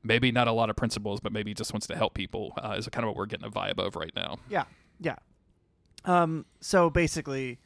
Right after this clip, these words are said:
Speaker 2: um, he's a heartthrob, is what you're saying.
Speaker 1: Mm-hmm. Oh, yeah,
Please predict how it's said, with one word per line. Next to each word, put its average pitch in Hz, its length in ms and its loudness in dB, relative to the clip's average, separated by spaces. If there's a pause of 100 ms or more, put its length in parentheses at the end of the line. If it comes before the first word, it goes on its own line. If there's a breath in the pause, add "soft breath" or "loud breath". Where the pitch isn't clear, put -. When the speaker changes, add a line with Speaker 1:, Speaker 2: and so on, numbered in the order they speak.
(380)
Speaker 2:
um, 127 500 -2 (120)
he's 151 120 0
a 151 40 4
heartthrob, 147 420 0 (200)
is 131 100 -4
what 113 60 0
you're 113 80 -8
saying. 73 320 -12
Speaker 1:
Mm-hmm. 143 420 2 (1040)
Oh, 135 120 6
yeah, 101 160 -4